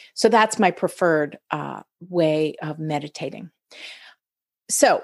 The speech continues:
back to my story. Initially, when this vi-, advice was given to me by my, my instructor in the correspondence course, I really, uh, I resisted it. I think because I, it felt s-, both rhythm and inner work felt unfamiliar, and,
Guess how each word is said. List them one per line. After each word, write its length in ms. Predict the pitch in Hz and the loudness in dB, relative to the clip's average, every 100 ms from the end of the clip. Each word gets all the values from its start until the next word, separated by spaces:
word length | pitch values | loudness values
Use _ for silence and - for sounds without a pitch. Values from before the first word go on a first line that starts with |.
| - | 2
back 240 | 262 302 302 | 4 4 4
to 80 | |
my 80 | 381 | 2
story. 360 | 370 - 202 180 | 2 4 4 4
Initially, 460 | 233 349 - 403 | 4 4 4 4
when 140 | 370 294 | 4 2
this 160 | 277 | 2
vi-, 260 | - 214 214 - | 2 4 4 2
advice 420 | 214 214 208 - | 2 4 2 0
was 120 | 220 | -2
given 220 | 214 220 | 0 0
to 120 | 214 220 | -2 -4
me 120 | 185 | -2
by 200 | 185 180 | -4 -4
my, 220 | 170 165 _ 185 | -4 -8 _ -2
my 140 | 185 | 0
instructor 600 | 175 165 - 190 - 185 | 0 -4 -2 -2 0 -4
in 80 | 165 | -4
the 100 | 160 | -6
correspondence 800 | - 190 180 - 320 359 339 277 | -2 0 0 0 2 4 4 0
course, 380 | - 208 180 - | 2 2 2 2
I 60 | 208 | 2
really, 1080 | 202 208 226 262 285 302 285 240 220 202 - | 2 -4 -2 2 4 4 4 2 0 -4 -8
uh, 420 | 185 180 180 175 - - | -8 -8 -8 -10 -8 0
I 60 | |
resisted 880 | 202 185 175 165 196 202 - - 165 | 2 2 0 2 2 2 -4 -4 -4
it. 180 | - - _ - - - - _ _ - | -4 -8 _ -20 -20 -20 -20 _ _ 0
I 60 | 320 | 2
think 300 | - 466 - | 4 2 2
because 380 | 453 277 285 | 0 4 4
I, 160 | 277 214 220 | 4 2 2
it 160 | 214 | 0
felt 240 | - 240 233 | 2 2 0
s-, 160 | - | -8
both 400 | 220 240 262 285 | 0 4 4 2
rhythm 320 | 269 269 269 | 2 4 4
and 260 | 240 196 202 202 | 2 2 2 0
inner 240 | 196 196 | 0 0
work 240 | 196 180 | 0 0
felt 260 | - 202 165 | -2 -4 -4
unfamiliar, 960 | 185 180 - 185 185 254 302 302 285 - | -4 -6 -4 -2 2 4 4 2 0 -2
and, 680 | 247 262 262 262 262 254 | 0 2 2 2 2 0